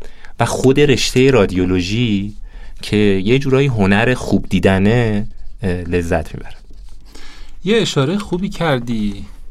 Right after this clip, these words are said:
Speaker 2: سبک زندگی متخصصای رادیولوژی خیلی حسرت برانگیزه. می‌گن که دو سه هفته در ماهو که مسافرتن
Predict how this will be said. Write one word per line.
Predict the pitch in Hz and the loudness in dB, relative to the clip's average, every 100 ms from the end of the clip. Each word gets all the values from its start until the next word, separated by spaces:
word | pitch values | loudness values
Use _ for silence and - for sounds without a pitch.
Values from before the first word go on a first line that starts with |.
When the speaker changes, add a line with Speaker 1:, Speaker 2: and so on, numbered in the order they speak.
| - - - - - | -8 -6 -8 -8 -10
Speaker 2:
سبک | - - - 196 208 214 | -8 -6 -4 -6 -4 -4
زندگی | 180 160 139 123 117 160 | -2 0 2 0 -2 -2
متخصصای | 180 - - 123 120 - 156 | -2 -4 -6 -6 -6 -6 -4
رادیولوژی | 160 117 110 101 101 135 | -2 -2 -2 -4 -4 -6
خیلی | - 131 | -4 -4
حسرت | 110 95 - 95 - | -4 -8 -8 -10 -8
برانگیزه. | 98 90 87 87 87 80 - - - - - - - - | -8 -8 -8 -10 -10 -14 -16 -20 -20 -20 -18 -18 -12 -6
می‌گن | 107 143 | -2 0
که | 143 160 | -2 -2
دو | 139 | -2
سه | 131 147 | -2 -2
هفته | 143 - - 143 147 147 147 143 - 110 | -2 -4 -4 -2 0 -2 -4 -8 -14 -6
در | 113 110 | -2 0
ماهو | 104 117 120 135 | 0 0 0 -2
که | 143 | 0
مسافرتن | 135 113 107 98 104 113 - 131 117 110 | 0 0 -2 -2 -2 -4 -2 -2 -2 -4